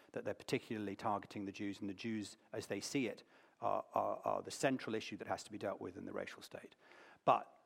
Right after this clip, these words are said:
nonetheless, the overall, the overall view as expressed by the doctor here, uh,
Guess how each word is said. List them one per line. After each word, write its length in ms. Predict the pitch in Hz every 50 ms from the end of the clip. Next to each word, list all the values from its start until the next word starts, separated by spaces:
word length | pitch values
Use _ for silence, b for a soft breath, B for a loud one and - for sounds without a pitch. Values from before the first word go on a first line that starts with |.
| _ _ -
nonetheless, 640 | 139 131 135 131 127 123 123 123 101 - - - -
the 140 | 123 110 - -
overall, 720 | 139 143 147 127 127 120 123 139 151 143 120 104 98 101 - - - - _ _ _ _ -
the 140 | 123 123
overall 400 | 147 156 156 139 135 131 123 120
view 300 | 107 - 120 113 113 - - -
as 140 | 107 -
expressed 400 | - - - - 117 107 - -
by 120 | - 110 107
the 100 | 101 101
doctor 340 | - 123 - - - - 101
here, 320 | 92 120 117 101 92 - - - b b b b b b b b b b b b _ _ _ _ - -
uh, 220 | 95 95 98